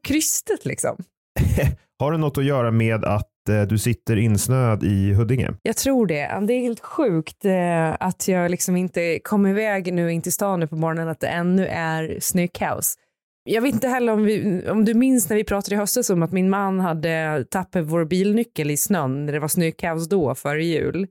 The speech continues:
Speaker 1: Och vi, vi hittade ju aldrig bilnyckeln igen, så vi fick ju koda om låset på bilen helt enkelt, vilket kostade jättemycket pengar. Och nu, igår, så hände ungefär samma sak fast med hans egen <laughs> telefon, så att han var ju ute i någon timme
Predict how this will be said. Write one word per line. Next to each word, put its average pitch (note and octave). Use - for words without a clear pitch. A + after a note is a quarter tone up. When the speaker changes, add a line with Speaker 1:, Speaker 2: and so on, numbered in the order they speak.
Speaker 1:
Och -
vi, D#3+
vi G3+
hittade A3+
ju F#3
aldrig D3
bilnyckeln D3+
igen, C#3
så D3+
vi D#3+
fick F3
ju D#3
koda G#3
om B3
låset C4
på D#3
bilen G3+
helt -
enkelt, -
vilket D#3+
kostade D3+
jättemycket F3
pengar. -
Och G#3+
nu, C#4+
igår, B3
så A3
hände G#3
ungefär G3
samma F3+
sak F#3
fast -
med F#3+
hans F#3+
egen F#3+
<laughs> -
telefon, F3+
så D#3
att D#3
han G#3
var G#3
ju G#3+
ute A#3+
i A#3+
någon A3+
timme A#3+